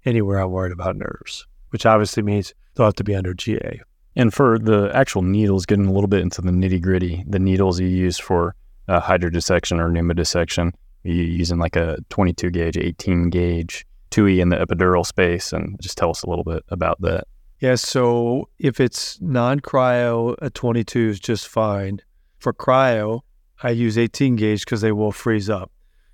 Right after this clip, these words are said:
Speaker 1: 'Cause a lot of times your needles are close to where the ice wall, and that happened actually yesterday. We had a little plug we had to pop out 'cause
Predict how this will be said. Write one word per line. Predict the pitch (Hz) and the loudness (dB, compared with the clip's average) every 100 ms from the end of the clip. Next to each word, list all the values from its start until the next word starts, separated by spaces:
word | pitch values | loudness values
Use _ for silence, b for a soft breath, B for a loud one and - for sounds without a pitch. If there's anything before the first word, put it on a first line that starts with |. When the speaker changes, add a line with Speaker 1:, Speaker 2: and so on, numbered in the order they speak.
| - | -8
Speaker 1:
'Cause | 123 | 0
a | 120 | 4
lot | 135 | 4
of | |
times | 127 127 110 | 4 0 0
your | 117 | 0
needles | 123 123 110 | 2 2 0
are | 107 | -4
close | - 123 117 | 0 0 0
to | - | -2
where | 113 107 | -2 2
the | 107 | 2
ice | 113 - | 2 0
wall, | 107 104 120 | 0 2 2
and | 117 | 2
that | 113 | 0
happened | 113 113 - 110 | 2 0 0 0
actually | 107 - 107 | 0 -2 0
yesterday. | 117 113 110 104 101 | 0 0 -2 -2 -2
We | 113 | 0
had | 107 | 0
a | |
little | 104 98 | 0 -4
plug | - - 110 104 104 - - - - | -6 0 2 2 -2 -16 -20 -20 -2
we | 120 | 2
had | 107 | 4
to | 107 | 2
pop | - 113 107 | 4 2 4
out | 117 110 107 | 4 4 2
'cause | - 104 - - | -2 -4 -4 -10